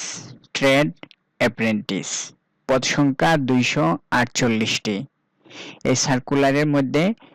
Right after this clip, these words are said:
সর্বোচ্চ পদ সংখ্যা হচ্ছে এই ট্রেড অ্যাপ্রেন্টিসের পদে। ট্রেড অ্যাপ্রেন্টিসের পদে দুইশো আটচল্লিশ জনকে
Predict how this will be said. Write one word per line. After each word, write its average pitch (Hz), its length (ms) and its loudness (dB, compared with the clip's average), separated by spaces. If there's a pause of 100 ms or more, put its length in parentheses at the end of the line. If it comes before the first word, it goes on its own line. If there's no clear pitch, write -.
(140)
সর্বোচ্চ 147 680 0 (180)
পদ 139 180 2
সংখ্যা 131 440 0
হচ্ছে 123 380 -2 (220)
এই 123 160 2 (180)
ট্রেড 131 260 2 (180)
অ্যাপ্রেন্টিসের 123 840 -2 (920)
পদে। 101 360 2 (580)
ট্রেড 123 220 0 (100)
অ্যাপ্রেন্টিসের 135 800 0
পদে 139 380 0
দুইশো 123 380 0
আটচল্লিশ 131 760 0
জনকে 143 360 0